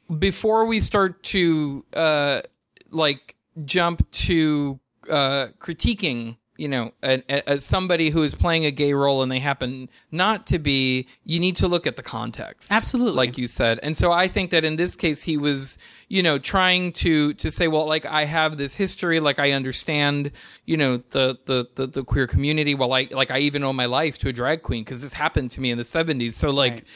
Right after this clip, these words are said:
Speaker 1: I, I'm going to do good by this role,"
Speaker 2: Mm-hmm.
Speaker 1: you know? Um,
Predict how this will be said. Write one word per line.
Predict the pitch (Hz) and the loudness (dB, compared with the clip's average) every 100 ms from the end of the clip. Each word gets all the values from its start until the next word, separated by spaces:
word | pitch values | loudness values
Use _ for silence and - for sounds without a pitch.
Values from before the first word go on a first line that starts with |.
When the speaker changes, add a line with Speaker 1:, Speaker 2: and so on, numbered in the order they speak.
| - - - | -20 -20 -4
Speaker 1:
I, | 143 143 135 131 131 123 123 - _ _ - | 0 2 2 0 -2 -4 -6 -8 _ _ -4
I'm | 147 147 | -2 0
going | 147 143 | -2 -2
to | 139 135 | -4 -6
do | 127 120 113 - 139 | -4 -4 -6 -14 -4
good | 156 165 131 | 0 0 0
by | 113 | -2
this | 113 107 - | -4 -12 -10
role," | 110 - - _ 147 | -10 -12 -16 _ -8
Speaker 2:
Mm-hmm. | 123 120 117 | -6 -6 -4
Speaker 1:
you | 120 117 | 0 2
know? | 120 127 156 - _ 143 | 2 2 -2 -8 _ 0
Um, | 135 131 120 117 113 113 | 2 2 0 0 -2 -4